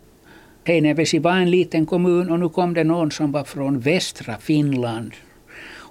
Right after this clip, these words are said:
Och det där från någon liten ort som hette Munsala, som de aldrig ens hade hört om.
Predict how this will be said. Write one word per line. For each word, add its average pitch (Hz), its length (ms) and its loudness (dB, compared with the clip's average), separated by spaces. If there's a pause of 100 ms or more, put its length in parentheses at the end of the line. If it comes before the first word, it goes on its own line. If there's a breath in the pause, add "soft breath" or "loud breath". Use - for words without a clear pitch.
Och 131 360 -4
det 135 120 -4
där 120 240 -6
från 117 260 -8
någon 117 140 -6
liten 123 400 -4
ort 127 240 -6
som 107 180 -12
hette - 300 -10
Munsala, 117 540 -4
som 113 200 -8
de 120 200 -6
aldrig 123 440 -4
ens 107 220 -8
hade 117 260 -8
hört 120 520 0
om. - 200 -18